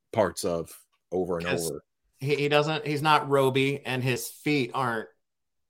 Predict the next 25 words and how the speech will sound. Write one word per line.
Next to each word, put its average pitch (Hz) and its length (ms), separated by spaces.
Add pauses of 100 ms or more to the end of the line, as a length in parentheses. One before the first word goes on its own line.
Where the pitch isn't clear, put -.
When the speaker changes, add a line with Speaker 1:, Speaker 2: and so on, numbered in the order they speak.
(800)
Speaker 1:
Yeah, 123 240 (100)
yeah, 110 140
yeah, 104 120
yeah. 104 220 (280)
Speaker 2:
rounded. 135 360
Speaker 1:
Now, 143 80
I 147 60
do 214 240
have 220 100
a 156 40
slight, 165 800 (460)
like, 135 300
the 113 140
detents 143 920 (1000)
either 123 240
too 147 240
far 131 360
or 101 100
too, 110 260 (320)
I, 110 140
it's - 460
a 101 100 (460)
bit 165 200
of 127 140
a 104 180